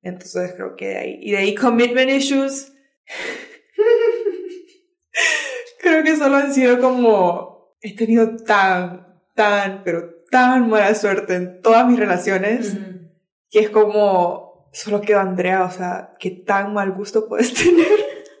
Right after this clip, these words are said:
Speaker 1: para terminar en ese tipo de situaciones, ¿sabes? Como
Speaker 2: Ajá.
Speaker 1: que, entonces solo se crearon commitment issues.
Speaker 2: Pero fíjate que yo, aunque he tenido malas relaciones,
Speaker 1: Ujú.
Speaker 2: honestamente, a mí no me gusta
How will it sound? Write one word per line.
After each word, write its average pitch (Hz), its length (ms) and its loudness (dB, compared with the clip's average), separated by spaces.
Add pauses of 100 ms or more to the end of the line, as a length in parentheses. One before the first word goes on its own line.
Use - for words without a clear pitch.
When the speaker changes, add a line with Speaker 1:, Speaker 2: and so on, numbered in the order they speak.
(140)
Speaker 1:
para 370 300 4
terminar 277 520 2
en 277 140 0
ese 302 260 2
tipo 285 400 0
de 285 100 2
situaciones, 240 640 0
¿sabes? 202 320 2
Como 226 140 -4
Speaker 2:
Ajá. 202 200 -2
Speaker 1:
que, 180 240 -2 (480)
entonces 185 280 -8
solo 175 440 -4
se 175 280 -6
crearon 170 440 -6
commitment 170 580 -10
issues. 180 420 -20 (360)
Speaker 2:
Pero 240 160 -6
fíjate 254 280 0
que 294 180 -4
yo, 233 600 -4
aunque 233 360 0
he - 20 -2
tenido 247 340 0
malas 208 400 -4
relaciones, 240 840 -8
Speaker 1:
Ujú. 190 380 -10 (160)
Speaker 2:
honestamente, 190 760 -8
a 185 80 -12
mí 180 160 -8
no 180 140 -8
me 180 140 -8
gusta - 800 -14